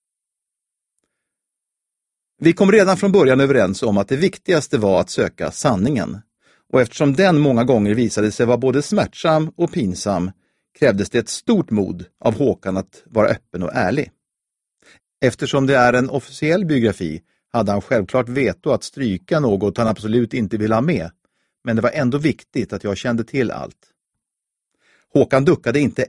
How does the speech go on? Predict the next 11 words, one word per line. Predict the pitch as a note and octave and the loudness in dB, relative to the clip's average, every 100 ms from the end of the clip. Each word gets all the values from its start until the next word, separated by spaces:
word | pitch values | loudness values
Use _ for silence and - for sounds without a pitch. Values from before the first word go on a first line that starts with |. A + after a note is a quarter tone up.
| - | -2
en | G3 E3+ - | -2 -2 -2
enda | D3+ A#2 | 0 2
gång | A#2 A#2 G2+ - - | 2 0 -2 -8 -12
för | - | -2
mina | B2+ G#2+ | 0 2
ofta | A#2 B2 - G2 | 2 0 0 0
provocerande | - A#2+ A#2+ - B2+ B2 A2+ | 0 -2 -2 0 2 2 2
frågor | - G#2+ F2+ F#2+ F#2 | 0 0 0 -2 -4
om | _ - | _ -2
hans | G2+ F#2+ | 0 -2
liv. | E2+ - | -6 -10